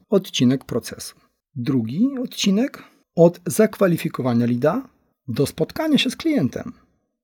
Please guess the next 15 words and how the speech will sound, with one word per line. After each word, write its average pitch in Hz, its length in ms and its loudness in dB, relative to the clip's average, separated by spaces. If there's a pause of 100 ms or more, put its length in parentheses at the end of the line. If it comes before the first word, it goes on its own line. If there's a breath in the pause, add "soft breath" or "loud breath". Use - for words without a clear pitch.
(200)
To 113 160 0
jest, 220 200 0
można 185 240 0
powiedzieć, 160 400 -2
drugi 185 300 0
odcinek. - 540 -8 (680)
Trzeci 139 380 0
odcinek 175 540 -2 (180)
od 160 180 2
spotkania 147 800 0 (540)
do 135 200 0
oferty. - 580 0 (1500)
I 123 280 0
czwarty 143 460 0
odcinek 180 540 0